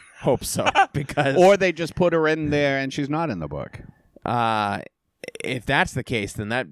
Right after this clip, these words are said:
Speaker 1: this is, is even more bizarre. If this isn't a thing from the book, I don't know what the
Speaker 2: Yeah, it
Speaker 1: fuck's
Speaker 2: doesn't
Speaker 1: going on.
Speaker 2: add anything to it, right?
Speaker 1: It, not a thing.
Speaker 2: I mean, the only thing it adds to it is it, it gets Stephen King into the movie 'cause he plays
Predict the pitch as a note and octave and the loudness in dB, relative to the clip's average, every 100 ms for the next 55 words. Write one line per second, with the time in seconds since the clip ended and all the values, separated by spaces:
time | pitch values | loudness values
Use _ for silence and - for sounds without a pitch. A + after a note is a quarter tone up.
0 | F3+ B2 - A2 F2 - - G#2 G2 G#2+ | -8 -8 -6 -10 -12 -12 -8 -6 -6 -6
1 | G#2+ G2+ A2 A#2+ G#2+ G2 G#2 G#2+ F#2 - | -6 -4 -2 -2 -2 -2 0 0 -4 -12
2 | - G#2 D3 D#3 F#3 F3 C3+ - C3+ A#2 | -12 -4 -2 -2 -4 -4 -4 -4 -6 -4
3 | C3 A#2 F#2 A#2 - - A2+ G2+ G2 G2 | -6 -6 -2 -2 -2 -4 -4 -2 -2 -4
4 | G2 G2+ F#2 G#2+ D3+ F#3 D#3 A#2+ A#2+ A2 | -2 -2 -2 -2 -2 -2 -2 -2 -2 -4
5 | G2 F#2 F#2 E2 E2 D2+ D#2+ D2 D#2+ A2 | -8 -8 -8 -8 -10 -8 -10 -8 -6 -4
6 | - - - _ - G#2+ A2 - F#2 A2 | -6 -10 -14 _ -8 -4 -4 -6 -4 0
7 | E3 E3 D#3+ F3 E3+ F3 D#3 D3 F3 G3+ | 0 2 2 2 0 0 -2 -2 -2 -4
8 | C#3+ A#2+ A2+ G2+ G#2 E2 G#2+ F#2 A2+ - | -4 -2 -2 -4 -6 -4 -6 -4 -6 -4
9 | - A2 A2 A2+ A2 G#2+ G2+ F#2+ A2+ G#2+ | -4 -4 -2 -6 -4 -6 -4 -4 -4 -4
10 | - G2+ F2 F#2 - G2 F#2+ F#2 F2+ - | -8 -8 -8 -6 -4 -4 -4 -6 -8 -14
11 | - | -16